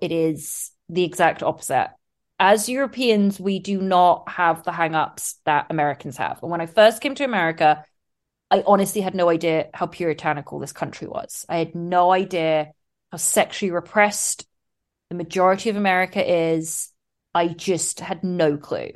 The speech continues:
And I've told the story many times before, like, even something that isn't sexual, like just sunbathing topless, I tried to do on Santa Monica Beach when I first came here. And my friends were like, "No, put your top on." But it's just like, everything here is just insane. And so I think because of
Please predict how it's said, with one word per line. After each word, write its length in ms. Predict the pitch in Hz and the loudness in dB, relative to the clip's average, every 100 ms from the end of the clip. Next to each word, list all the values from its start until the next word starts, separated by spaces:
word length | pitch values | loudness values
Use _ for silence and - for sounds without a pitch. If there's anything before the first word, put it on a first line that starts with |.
| - | -6
And 140 | 175 190 | 0 0
I've 100 | 190 | 0
told 220 | 247 233 | 0 0
the 80 | 220 | -2
story 220 | 233 190 | 0 -2
many 180 | 180 180 | -2 -4
times 260 | 190 170 | -6 -6
before, 380 | - 170 226 190 | -10 -4 0 2
like, 160 | 160 165 | 0 -2
even 240 | 220 208 | -6 -6
something 280 | 202 202 180 | -6 -8 -6
that 140 | 160 | -2
isn't 260 | 254 240 - | -2 -2 -6
sexual, 420 | - 160 - 151 | -2 -2 -2 -4
like 160 | 160 - _ _ _ _ - | -4 -6 _ _ _ _ -14
just 200 | - - _ _ _ | -14 -16 _ _ _
sunbathing 680 | - - 202 202 175 165 160 | -4 2 4 4 2 0 -2
topless, 520 | - - - 147 - | 2 2 2 -2 -2
I 60 | 180 | -6
tried 260 | - 190 | 0 -2
to 80 | 185 | 0
do 80 | 190 | -4
on 80 | 170 | -2
Santa 260 | 185 175 | 0 0
Monica 240 | 175 175 165 | 0 -4 -6
Beach 320 | 202 180 - | -6 -6 -4
when 80 | 170 | -6
I 40 | |
first 260 | 170 170 - | -2 -4 0
came 240 | 190 185 | 0 0
here. 260 | 175 147 - _ _ _ - | 0 0 -4 _ _ _ 0
And 140 | 208 | 4
my 100 | 208 | 4
friends 340 | 202 233 233 262 | 6 4 4 2
were 60 | |
like, 160 | 370 370 _ 539 | 2 2 _ 6
"No, 420 | 539 523 494 453 - | 8 10 8 6 4
put 200 | 554 480 | 2 4
your 160 | 453 427 | 4 2
top 320 | 415 466 453 | 6 6 6
on." 440 | 427 427 370 220 208 _ _ _ | 8 10 10 8 0 _ _ _
But 80 | 339 | 2
it's 300 | 339 - - | 2 -2 -8
just 200 | 320 311 | -6 -6
like, 120 | 311 | -4
everything 640 | 262 302 302 294 - 254 247 | 6 6 6 0 -2 -6 -6
here 400 | 269 277 240 196 | -6 -2 -2 -4
is 200 | 202 - | -8 -8
just 320 | 214 202 214 | -8 -8 -4
insane. 640 | 208 - - 294 294 208 | -4 -4 0 2 2 0
And 160 | 190 196 | -2 -2
so 140 | 220 | -2
I 80 | 220 | -2
think 320 | 226 240 208 | -2 -6 -6
because 440 | 208 - 302 320 | -12 -2 0 2
of 120 | 294 | -2